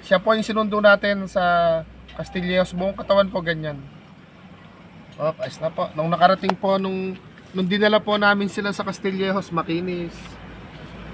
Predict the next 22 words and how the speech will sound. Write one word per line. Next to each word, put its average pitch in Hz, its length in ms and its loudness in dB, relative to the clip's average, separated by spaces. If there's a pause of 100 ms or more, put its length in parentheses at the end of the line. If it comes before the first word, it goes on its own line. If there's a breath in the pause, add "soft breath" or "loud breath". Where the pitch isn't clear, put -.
(420)
Makinis 202 480 0
po. 170 160 -2
Ngayon, 190 320 0
eh, 190 320 -4 (1040)
binurog 202 480 6
po 208 80 2
yung 196 160 0
buong 190 240 -2
katawan 202 240 -2
ni 196 80 -2
Tatay. 190 320 -2 (1120)
Pero 226 400 6
andito 220 400 2
po, 233 240 2
eh, - 80 -4
sila 208 160 0
nung 208 160 0
mag-asawa 196 480 4
po 185 160 0
yung 190 160 2
kinuha 180 240 2
natin. 165 320 2